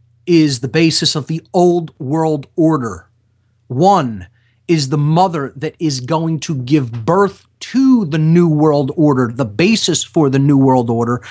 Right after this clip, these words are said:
and one is the new world order itself. And I don't mean the positive new world order that we're trying to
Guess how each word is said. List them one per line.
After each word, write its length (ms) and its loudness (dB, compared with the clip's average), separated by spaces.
and 260 4
one 400 4
is 200 -8
the 80 -8
new 360 0
world 460 -4
order 280 -2
itself. 520 -4
And 80 -2
I 100 2
don't 400 -2
mean 220 0
the 80 0
positive 680 -2
new 120 -2
world 240 -2
order 200 -2
that 100 -4
we're 220 -2
trying 460 -2
to 160 -2